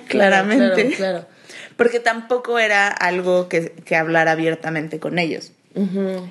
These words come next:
Speaker 2: Esa es la cosa, o sea, al final del día sí era escondidas.
Speaker 1: Sí, o sea, yo, por ejemplo, yo viendo en retrospectiva, porque ya no soy infiel, o sea, pero viéndolo en retrospectiva,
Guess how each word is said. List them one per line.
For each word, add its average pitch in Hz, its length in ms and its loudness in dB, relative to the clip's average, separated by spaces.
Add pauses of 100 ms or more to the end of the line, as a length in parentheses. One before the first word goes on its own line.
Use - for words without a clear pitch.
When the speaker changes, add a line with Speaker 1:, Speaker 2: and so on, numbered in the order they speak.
(100)
Speaker 2:
Esa 214 240 4
es 208 80 2
la 170 160 0
cosa, 180 240 0
o 175 60 -10
sea, 175 100 -2
al 160 100 0
final 196 420 0
del 311 220 2
día 247 560 0
sí - 460 -2
era 170 160 2
escondidas. 175 760 -8 (440)
Speaker 1:
Sí, 311 300 0
o 254 60 6
sea, 254 180 0
yo, 277 80 0
por 294 100 -2
ejemplo, 240 460 0
yo 247 340 2
viendo 233 240 0
en 240 80 -2
retrospectiva, 196 840 -4
porque 175 300 -10
ya 190 140 -2
no 202 100 -4
soy 185 180 -4
infiel, 170 420 -6 (580)
o - 60 -18
sea, 180 200 -2
pero 185 160 2
viéndolo 226 300 0
en 214 80 -2
retrospectiva, 190 920 -4